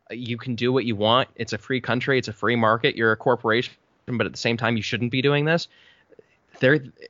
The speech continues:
and at the same time, it's like, I, like I said, it's a perfect storm. If we don't properly combat this narrative that they're the true socially conservatives, yeah,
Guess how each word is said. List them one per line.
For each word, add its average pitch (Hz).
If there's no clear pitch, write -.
and 147
at 139
the 139
same 170
time, 185
it's 165
like, 220
I, -
like 262
I 254
said, 233
it's 151
a 170
perfect 180
storm. 117
If 156
we 170
don't 131
properly 143
combat 123
this 120
narrative 127
that 117
they're 123
the 123
true 131
socially 127
conservatives, 131
yeah, 208